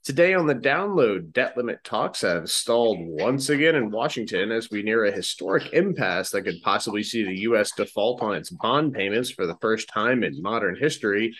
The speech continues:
spelling potential disaster for U S and some global financial markets. So hopefully we can see the Democrats and Republicans come to some type of agreement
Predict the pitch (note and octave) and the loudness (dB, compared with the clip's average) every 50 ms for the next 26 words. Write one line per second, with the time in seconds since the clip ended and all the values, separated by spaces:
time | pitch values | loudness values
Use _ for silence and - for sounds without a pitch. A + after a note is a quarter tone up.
0 | - - - - _ _ - - - D3 E3 F#3 F#3+ F3+ D#3+ - - F#3+ G3+ G#3 | -16 -20 -20 -20 _ _ -8 0 2 4 4 4 4 2 2 2 2 -2 0 2
1 | - G3+ F3 D#3 C3 C#3+ C#3+ E3+ F#3 - - C3+ A#2+ - G2+ G2+ A2+ C3 C#3 B2 | 2 2 2 2 2 2 0 0 -2 -2 -4 -6 -4 -4 -4 -2 0 2 2 4
2 | B2 C#3+ - - A2+ A2 - C3+ B2 B2 G#2 - - A2 B2 C3 C3 C3 B2+ - | 2 2 0 -4 -8 -6 -4 -4 -2 -2 -4 -2 0 2 2 2 2 0 0 -2
3 | A#2+ A#2 A#2 A#2 B2 B2 - A#2+ G#2+ G#2+ A#2+ D3 D3 - - - - - - - | -2 -2 0 -2 -2 -2 -4 -6 -6 -4 -6 -6 -4 -4 -6 -8 -8 -8 -6 0
4 | - G#2 F#2+ F2 F2 - G#2+ A2 A2 - - A2+ G#2+ G#2 G#2 G#2+ G#2+ G#2 G#2 G2 | 2 2 2 2 2 2 0 0 0 0 0 2 2 2 2 0 -2 -2 -4 -4
5 | G2+ - - G#2+ G#2+ A2 F#2+ F2 F2+ F2 D#2 - F2+ F#2+ G2 - G#2 F#2+ F#2+ G2+ | -4 -4 -2 0 0 0 -2 -2 -4 -4 -2 -2 -2 -2 0 0 0 0 0 0
6 | - - F#2 F#2 F#2+ F#2 - G2+ G2+ G2+ G2+ - G#2 G2 F2+ F2+ - - G#2+ G#2 | -2 -4 -2 -2 -2 0 0 0 0 0 0 0 -2 -2 -2 -4 -6 -4 -4 -4
7 | G#2+ G2 G#2 G#2+ G2+ F#2 F#2 F2+ - - - - - - - - D#3 E3 D3 B2+ | -4 -6 -6 -4 -4 -4 -2 -2 -4 -4 -4 -4 -4 -4 -4 0 4 4 4 4
8 | A#2 A2 G2 F#2 - - A#2 G#2 G#2+ - G#2+ G2 F#2+ F#2 - - A#2+ B2+ B2+ B2 | 4 0 -2 -4 -6 -2 -2 -2 0 0 -2 -2 -4 -6 -4 0 2 2 4 4
9 | A2 F#2+ | 2 0